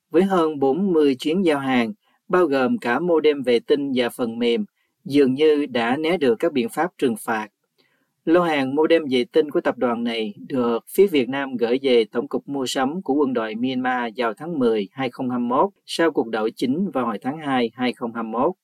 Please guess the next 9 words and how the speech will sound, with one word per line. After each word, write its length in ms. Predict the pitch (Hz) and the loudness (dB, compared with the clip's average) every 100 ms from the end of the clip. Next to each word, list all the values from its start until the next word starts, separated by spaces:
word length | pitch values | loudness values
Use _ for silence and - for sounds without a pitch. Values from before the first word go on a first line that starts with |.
| _ _ _ _ _ _ | _ _ _ _ _ _
Cáo 140 | 190 196 | 2 6
buộc 240 | 160 123 | 4 4
cho 160 | 165 165 | 2 2
rằng 300 | 147 127 110 | 4 0 0
Comcom, 840 | - 147 143 147 131 147 143 135 123 _ _ - | 0 0 0 -4 -4 0 2 0 -4 _ _ -4
một 260 | 135 127 | 0 2
liên 240 | 151 160 151 | 2 2 2
danh 300 | 147 139 127 | 0 0 -2
giữa 240 | 120 117 | 2 2